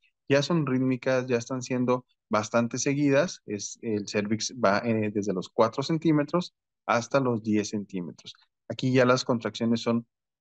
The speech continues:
bastante dolorosas, este, eh, y finalmente está el periodo de expulsivo, es que de cuando el cervix llega a los diez centímetros de dilatación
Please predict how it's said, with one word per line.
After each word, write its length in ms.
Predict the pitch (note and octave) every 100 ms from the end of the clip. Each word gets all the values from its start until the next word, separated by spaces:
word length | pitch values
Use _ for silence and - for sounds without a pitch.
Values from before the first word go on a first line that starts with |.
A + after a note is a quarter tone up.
| _
bastante 540 | G#2+ - - C#3 C#3
dolorosas, 680 | D#3 C#3+ C3+ B2 - G3+ - - -
este, 640 | G#2 G2+ - - G#2 G#2 _ _ _ _ _
eh, 560 | A#2 A2 G#2+ G#2 G2+ - - _ _ _
y 380 | - C#3 E3 D#3+
finalmente 760 | D#3 C#3 C3+ C#3 C3 B2+ F#3+
está 380 | D3+ - A2+ G#2+
el 100 | A2+
periodo 560 | - A2+ G#2 G#2 G#2 -
de 380 | A2 G#2 E2 E2+
expulsivo, 680 | F#2 - B2 A#2+ A3+ G3 D3
es 180 | G#2+ -
que 140 | A#2
de 500 | A2 G#2+ G2+ G2 G2 _ _ _
cuando 260 | G2 G2+ G#2
el 240 | G#2 G#2
cervix 360 | - A2 B2 B2+
llega 280 | B2+ C3
a 20 | C3
los 160 | A#2+
diez 200 | A#2+ A#2
centímetros 500 | C#3 C#3 C#3 C#3+ D#3
de 80 | D3+
dilatación 640 | D#3 C#3 C#3 D#3+ E3 F#3